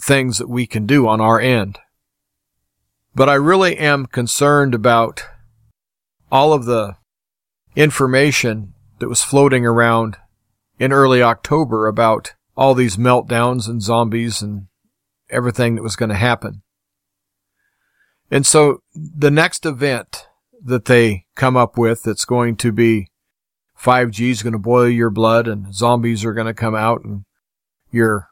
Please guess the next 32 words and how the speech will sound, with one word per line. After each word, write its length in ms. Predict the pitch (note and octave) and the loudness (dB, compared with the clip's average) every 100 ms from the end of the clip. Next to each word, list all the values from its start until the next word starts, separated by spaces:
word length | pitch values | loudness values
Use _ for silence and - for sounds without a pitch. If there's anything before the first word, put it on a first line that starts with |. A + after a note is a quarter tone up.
| _ | _
cell 300 | - - C3+ | -8 0 2
phone 300 | B2 B2+ B2 | 2 0 -2
is 140 | B2 G2+ | -2 -4
gonna 200 | A#2 A#2 | -4 -4
explode 600 | - - A#2 A#2 B2 A2+ | -6 -6 0 2 2 -2
and, 200 | G2 F#2+ _ _ _ _ _ _ _ - | -8 -12 _ _ _ _ _ _ _ -14
yeah, 180 | C3 C3 | -4 2
all 180 | D3 | 2
these 240 | D3+ C3 - | 2 0 0
things 320 | C3 C3 A2+ | -2 0 -2
that 100 | A2 | -2
I 120 | G#2+ | -4
heard. 460 | F#2+ C#3 A#2 G2+ F#2 - - _ _ _ _ _ _ _ _ - | 0 2 2 0 -8 -20 -20 _ _ _ _ _ _ _ _ 0
You 100 | C3+ | 2
just 220 | D#3+ D#3+ | 2 2
need 160 | D#3 | -2
to 80 | B2+ | 0
take 220 | - D3+ | 0 2
a 80 | C3+ | 0
deep 280 | A#2 C3+ - | 0 -2 0
breath 380 | B2 C3 D3+ - | 2 2 2 -4
and 220 | G#2 G2 - _ _ _ _ _ _ | -12 -14 -20 _ _ _ _ _ _
maybe 320 | C3+ D#3+ D3 A#2 | 2 2 2 0
mentally 500 | A#2+ C#3 C#3 B2+ B2+ | 0 -2 -2 -2 -2
prepare 480 | - A2+ A#2+ B2+ | -4 -2 2 2
for 180 | B2+ A#2 | 0 -2
having 340 | A#2 A#2 A2+ G#2 | -2 -2 -2 -6
some 240 | A2+ G#2+ | -6 -2
rough 200 | A#2+ - | -2 -4
times, 460 | - D#3+ C#3 B2 - | -2 0 0 -2 -6
but 240 | A#2 G2+ _ _ _ _ _ _ _ _ C3 | -8 -10 _ _ _ _ _ _ _ _ -2
don't 300 | C#3+ E3 | 2 4